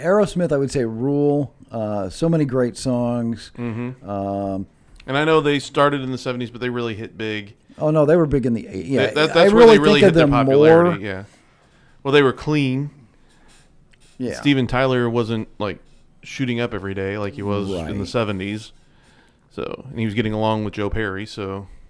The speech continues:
Speaker 1: Right, right. So, yeah, I'm, I'm, I would say rule on that, too.
Speaker 2: Yeah,
Speaker 1: I mean,
Speaker 2: I'm
Speaker 1: a lot of good songs out there.
Speaker 2: Mm.
Speaker 1: Um, I mean, he's still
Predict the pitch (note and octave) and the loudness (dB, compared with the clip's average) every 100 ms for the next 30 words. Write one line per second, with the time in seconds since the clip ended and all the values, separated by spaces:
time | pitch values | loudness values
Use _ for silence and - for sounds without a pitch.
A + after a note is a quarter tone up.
0 | _ A#2+ A#2 G2+ F2+ B1+ _ _ G#2 G2 | _ -2 0 0 -2 -8 _ _ -6 -4
1 | E2 C#2 - B2+ C3 B2 A#2 B2+ - A#2+ | -6 -8 2 4 4 2 0 -6 -4 -2
2 | A2+ - _ _ _ - - G#3+ A#3 E3+ | -4 -8 _ _ _ -10 2 6 6 6
3 | C3+ A#2+ B2 A2+ G#2 E2+ - A2+ G2 G2 | 4 4 4 2 0 -4 -4 0 0 0
4 | G2 G2 E3+ F3 E3+ C#3+ C#3 C3+ D3+ D#3+ | -4 -4 -4 -4 -8 -14 0 4 6 6
5 | D3 B2+ C3 B2+ B2 A2+ - A#2+ A2+ A2+ | 2 2 2 2 0 -2 0 0 2 0
6 | A2 G#2 G2+ G#2 G2+ G2 - _ _ _ | -4 -4 -4 -4 -4 -8 -10 _ _ _
7 | _ _ _ - B2 A#2+ D3+ - D3+ D3+ | _ _ _ -2 0 2 -2 2 6 6
8 | A2 | 4